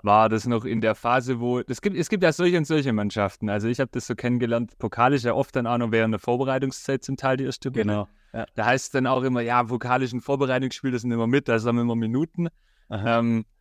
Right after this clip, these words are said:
Speaker 1: ich sag mal so, gegen Straßburg zwei wäre vielleicht ja trotzdem auch was drin gewesen. Wie war das?
Speaker 2: Ja, also es, es wird schon immer, ich, ich glaube, im Nachhinein wird's immer so ein bisschen abgetan und wird so gesagt, okay, für die Kreisliga B-Mannschaft Pokal, ähm,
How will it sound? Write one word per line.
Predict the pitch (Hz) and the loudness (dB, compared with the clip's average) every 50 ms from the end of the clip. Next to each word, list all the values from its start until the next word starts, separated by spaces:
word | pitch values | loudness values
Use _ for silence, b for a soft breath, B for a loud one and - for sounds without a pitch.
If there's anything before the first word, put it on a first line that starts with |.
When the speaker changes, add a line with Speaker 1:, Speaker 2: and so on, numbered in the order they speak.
| _ _ _ | _ _ _
Speaker 1:
ich | _ - | _ -6
sag | - 123 123 | -2 0 0
mal | 123 117 | 0 0
so, | 110 135 139 | 2 0 0
gegen | 123 127 120 120 | 0 0 -2 -4
Straßburg | - - - 117 117 123 - - - 123 117 - - | -6 -6 -2 0 0 0 0 -2 -4 -4 -4 -4 -6
zwei | - - 120 113 117 127 135 139 139 - - _ _ _ _ _ | -8 -2 0 2 2 4 2 2 0 -2 -6 _ _ _ _ _
wäre | - 107 117 120 123 | -8 -2 -2 -2 -2
vielleicht | - - 123 123 117 | 0 -2 -2 0 2
ja | 120 113 | 2 0
trotzdem | 110 - 117 120 - - - 117 | 0 0 -2 -4 -4 -4 -2 0
auch | 110 110 | 2 2
was | 104 104 - - | 2 0 -2 -4
drin | - - 139 135 | -4 -2 0 2
gewesen. | 117 104 90 95 98 95 90 - - 98 92 | 2 0 0 0 0 -2 -2 -4 -6 -6 -4
Wie | 92 95 | -4 -2
war | 92 101 104 | 0 2 2
das? | 113 123 117 - - _ _ _ _ _ _ _ | 2 0 -4 -8 -12 _ _ _ _ _ _ _
Speaker 2:
Ja, | - 107 107 110 131 147 147 - | -4 -2 0 2 2 2 2 2
also | 127 123 113 123 113 110 104 - - 101 - _ _ _ _ _ | 0 0 0 0 -2 -4 -6 -10 -18 -20 -20 _ _ _ _ _
es, | - 117 113 - | -8 -6 -6 -6
es | - - - 113 - - | -8 -8 -8 -8 -4 -2
wird | 135 143 - | -2 -2 0
schon | - 180 165 147 139 | 2 2 2 2 0
immer, | - 127 131 131 123 120 | 0 -2 -2 -2 -2 -4
ich, | - 117 - _ | -6 -8 -10 _
ich | - 131 - - | -12 -12 -6 0
glaube, | - 123 127 117 | 0 2 2 2
im | 107 107 | 2 2
Nachhinein | 113 131 127 120 110 110 107 98 | 2 2 2 2 2 0 0 0
wird's | 104 104 - - | 0 -2 -2 -4
immer | 117 110 113 | -4 -4 -4
so | 92 - 101 101 98 95 87 | -2 -2 0 0 0 -2 -4
ein | - - - - | -8 -14 -14 -10
bisschen | - 113 - - 98 98 98 98 - - | -10 -8 -6 -4 -4 -4 -4 -4 -4 -2
abgetan | - 110 - - - 120 101 - - 104 104 101 | 0 -2 0 0 -2 -4 -2 0 2 2 2 2
und | 98 98 90 - | 0 -4 -4 -4
wird | 107 98 92 _ | -4 -4 -4 _
so | - - - 104 98 | -8 -4 -2 -2 -2
gesagt, | 85 98 90 - 104 101 - - | -2 -4 -4 -2 -2 -2 -2 -2
okay, | 101 - - 104 104 101 | -4 -2 0 0 0 0
für | - 104 95 | -2 -4 -6
die | 101 95 | -6 -6
Kreisliga | - - 107 101 - - 110 101 | -4 -4 -6 -6 -4 -2 -2 -2
B-Mannschaft | - - 104 104 104 101 92 - 104 95 - | 0 0 0 0 0 0 0 -2 -2 -4 -4
Pokal, | - - 95 - - - 101 101 104 98 92 - - - _ _ _ _ _ | -6 -8 -8 -6 -2 0 2 2 2 0 -2 -6 -14 -20 _ _ _ _ _
ähm, | - - 95 92 95 92 | -8 -6 -4 -4 -4 -4